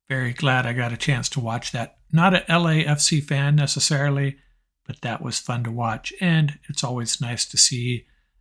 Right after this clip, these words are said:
an L A team bring home a title, as long as it's not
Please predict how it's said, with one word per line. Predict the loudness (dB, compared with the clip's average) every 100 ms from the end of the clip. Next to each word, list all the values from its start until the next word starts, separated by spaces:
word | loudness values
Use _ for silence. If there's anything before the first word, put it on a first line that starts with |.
| -6
an | -4 -2
L | -2 0 0
A | -2
team | -4 -2 -2 -2 -6
bring | -8 -6
home | -6 -6
a | -8
title, | -6 -6 -6 -12 -20 _ _ _ _ _ _ _ 0
as | 0 0
long | -2 -2
as | -4 -6
it's | -4 -4 -4
not | -8